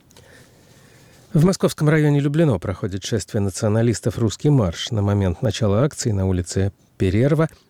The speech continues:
собралось более пятисот человек.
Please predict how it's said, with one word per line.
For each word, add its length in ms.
собралось 600
более 500
пятисот 640
человек. 600